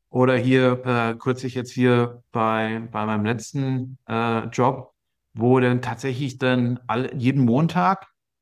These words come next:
unser Gesellschafter aus, aus Israel dann erklärt hat, äh, was denn so seine letzten Findings waren. Wir haben so eine Art Tabletop-Exercise im Vertriebs- und Technical-Team gemacht und da durfte jeder zur, zur Sprache kommen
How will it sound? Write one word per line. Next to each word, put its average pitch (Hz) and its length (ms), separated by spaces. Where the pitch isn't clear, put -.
unser 123 540
Gesellschafter 143 1200
aus, 120 240
aus 113 220
Israel 131 800
dann 123 180
erklärt 120 500
hat, 135 280
äh, 127 260
was 120 160
denn 131 140
so 127 160
seine 123 260
letzten 123 300
Findings 143 480
waren. 104 240
Wir 107 100
haben 135 100
so 135 100
eine 123 160
Art 117 240
Tabletop-Exercise 131 1300
im 226 380
Vertriebs- - 680
und 131 220
Technical-Team 165 720
gemacht 185 300
und 151 60
da 131 40
durfte 143 320
jeder 156 300
zur, 156 200
zur 147 140
Sprache 131 440
kommen 175 360